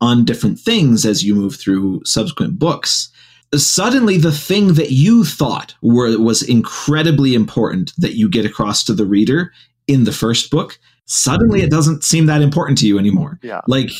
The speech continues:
Speaker 1: your priorities as a writer change as you go along. I mean, like, have you found that?
Speaker 2: Um, well, my books all kind of have different timelines as well. So, you know, there's, like, a six-year gap between the first and second and a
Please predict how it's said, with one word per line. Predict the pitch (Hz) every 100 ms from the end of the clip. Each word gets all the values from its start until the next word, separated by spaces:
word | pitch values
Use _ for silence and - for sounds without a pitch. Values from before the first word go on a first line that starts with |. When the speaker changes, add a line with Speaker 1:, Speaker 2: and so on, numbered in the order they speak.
| -
Speaker 1:
your | - 143 156 170
priorities | 151 165 170 247 247 165 139
as | 131 120
a |
writer | 117 131 147 110 85 78 - _ _ -
change | - 180 233 101 82 87
as | 110 98
you | 107
go | 101 101
along. | 98 101 139 92 80
I | 135
mean, | 151
like, | 147 135
have | 131 117
you | 113 147
found | 226 185 196
that? | 175 202 - _ -
Speaker 2:
Um, | 196 208 -
well, | 170 185
my | 175 160 269
books | 269 -
all | 175 175
kind | 175 170
of | 156
have | - 147 151 151 135 - _
different | 135 - 131
timelines | - 113 139 139 120 113
as | 104
well. | 101 127 107 95
So, | - 101 101 101 _ _ _
you | 107
know, | 104
there's, | 110 104
like, | 101
a | 104
six-year | - 110 - 110 98
gap | 104 110
between | - - 113
the | 104
first | - 110 110
and |
second | - 104 - 160 165
and | 92 107 107 104 104 _ _ -
a | 110 107 104 104